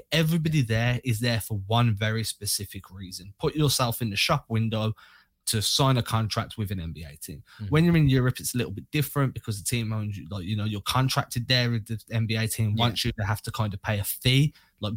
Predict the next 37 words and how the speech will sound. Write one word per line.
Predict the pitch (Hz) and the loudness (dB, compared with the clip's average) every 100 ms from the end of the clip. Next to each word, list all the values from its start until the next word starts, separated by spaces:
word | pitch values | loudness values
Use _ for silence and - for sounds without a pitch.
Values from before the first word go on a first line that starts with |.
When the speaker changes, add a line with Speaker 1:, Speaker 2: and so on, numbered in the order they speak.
| - | 0
Speaker 1:
buy | 110 | 4
you | 110 107 98 | 4 2 0
out | 113 110 | 0 -2
of | |
that | 107 - - | -6 -8 -4
deal. | 107 143 156 - - | -2 0 -2 -8 -8
So | - - 117 | 0 4 4
being | 101 151 160 | 4 4 4
on | 147 | 4
the | 131 | 2
G | 117 123 | 2 0
League, | 117 120 | 2 0
you're | 113 | 0
just | 113 123 - _ | -2 -4 -6 _
ultra | 135 135 - 120 | 2 4 2 0
available, | 104 104 104 113 120 | 0 0 -2 0 -2
but | 117 147 | -2 0
the | 147 | 4
money's | 147 151 175 170 | 4 4 2 2
low. | 175 180 - _ _ _ | 0 -2 -4 _ _ _
And, | 127 131 120 | -2 0 0
you | 131 | 0
know, | 139 131 - | 0 0 0
I | 131 | -2
think | - 156 | -2 -2
that | 135 | 0
Isaiah | 139 135 135 135 | 2 2 2 2
could | 143 135 | 0 -2
come | 135 139 | 0 0
to | 135 | 0
Europe, | 123 120 113 120 131 _ _ _ _ _ _ - | 0 0 0 -2 -4 _ _ _ _ _ _ -2
have | - 143 143 - | 2 2 2 -6
one | 117 113 139 | -4 2 2
or | 156 | 2
two | 151 - | 0 0
years | 143 117 113 120 127 | 2 2 2 2 0
of | - 117 110 | 0 -2 -2